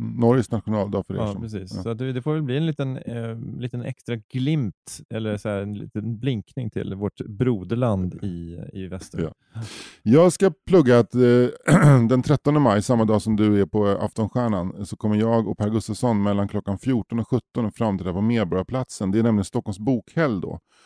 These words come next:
Speaker 1: Och där, eh, kommer vi att göra vår knyckertshow två eller tre gånger, men från fjorton och framåt. Och då
Speaker 2: Alltså ute?
Speaker 1: Utomhus.
Speaker 2: Mm.
Speaker 1: Vi håller tummarna för bra väder.
Speaker 2: Mm.
Speaker 1: Förra året var det ett sånt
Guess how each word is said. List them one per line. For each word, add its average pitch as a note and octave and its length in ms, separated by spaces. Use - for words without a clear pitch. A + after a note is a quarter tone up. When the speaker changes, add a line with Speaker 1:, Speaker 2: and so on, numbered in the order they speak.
Speaker 1:
Och A2+ 80
där, A#2 520
eh, A2 60
kommer A2 260
vi F#2+ 120
att F#2 120
göra F#2+ 220
vår F#2 200
knyckertshow A#2 840
två D3 380
eller A#2+ 100
tre G#2+ 240
gånger, A#2 520
men G#2+ 200
från C3 240
fjorton C3 400
och C3 80
framåt. - 340
Och A2+ 80
då A2+ 80
Speaker 2:
Alltså B2 220
ute? G2 460
Speaker 1:
Utomhus. A#2+ 600
Speaker 2:
Mm. A2 140
Speaker 1:
Vi A#2+ 60
håller B2 220
tummarna A2+ 320
för G2+ 80
bra E2+ 200
väder. D#2 380
Speaker 2:
Mm. G#2 200
Speaker 1:
Förra A#2+ 200
året G#2 280
var G2 140
det F#2 60
ett F2+ 140
sånt G2+ 160